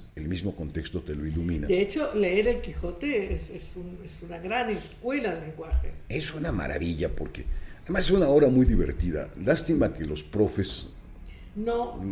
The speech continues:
Speaker 2: sí.
Speaker 1: hayan impuesto en una edad inapropiada para acercarse a un,
Speaker 2: Claro,
Speaker 1: una
Speaker 2: claro.
Speaker 1: obra de ese tamaño. Pero es una obra muy disfrutable cuando uno ha entrado en cierta etapa de la madurez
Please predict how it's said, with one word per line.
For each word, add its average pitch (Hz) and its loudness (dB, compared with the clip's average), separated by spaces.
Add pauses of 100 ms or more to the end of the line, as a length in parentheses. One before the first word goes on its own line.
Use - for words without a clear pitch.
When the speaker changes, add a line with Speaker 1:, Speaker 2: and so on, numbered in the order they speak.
Speaker 2:
sí. 92 2
Speaker 1:
hayan 117 6
impuesto 95 4
en 87 2
una 98 2
edad 92 0 (580)
inapropiada 87 -2
para 76 -8 (440)
acercarse 85 -2
a 82 -2
un, 78 -4
Speaker 2:
Claro, 160 -4 (300)
Speaker 1:
una 50 -8
Speaker 2:
claro. 67 -2
Speaker 1:
obra 73 -2
de 71 -2
ese 76 -4
tamaño. 78 -4 (1000)
Pero 127 4
es 170 -2
una 175 0
obra 160 -2
muy 123 -2
disfrutable 92 -2
cuando 65 -4
uno 87 0
ha 87 -2
entrado 85 -4
en 73 -8
cierta 73 -6
etapa - -6
de 73 0
la 76 -4
madurez 98 0